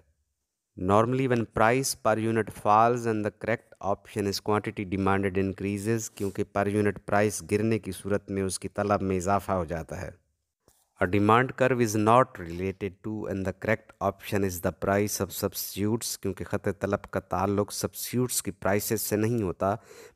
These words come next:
बल्कि डायरेक्ट उसी चीज़ की कीमत से ताल्लुक होता है जिसकी तलब में तब्दीली मापना मकसूद हो। Ceteris paribus clause in the law of demand doesn't mean and the correct option is the price of the commodity doesn't change।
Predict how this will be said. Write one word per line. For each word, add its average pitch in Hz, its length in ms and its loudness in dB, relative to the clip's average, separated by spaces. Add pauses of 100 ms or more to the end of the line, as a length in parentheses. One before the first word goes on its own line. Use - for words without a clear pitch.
बल्कि 95 280 -2
डायरेक्ट 104 500 2
उसी 98 200 -8 (120)
चीज़ 117 340 -2
की 101 100 -8 (160)
कीमत 101 320 0
से 98 120 -4
ताल्लुक 95 460 0
होता 110 340 0
है 110 140 2
जिसकी 95 280 -8
तलब 101 360 0
में 92 100 -2 (100)
तब्दीली 95 460 -4
मापना 95 400 0
मकसूद 87 480 -6
हो। 73 180 -10 (1000)
Ceteris - 640 2 (140)
paribus 127 440 2
clause 117 420 4
in 107 140 -2
the 104 80 0
law 107 260 6
of 107 100 -4 (100)
demand 107 440 0
doesn't 120 400 -2
mean 95 380 -2
and 95 240 -2
the 95 60 -4 (120)
correct - 340 0 (120)
option 101 520 -2
is 95 160 -4
the 95 100 -4 (120)
price 107 280 2 (120)
of 90 120 -18
the 95 80 -4
commodity 92 600 -6 (180)
doesn't 95 360 -2 (100)
change। 95 300 -2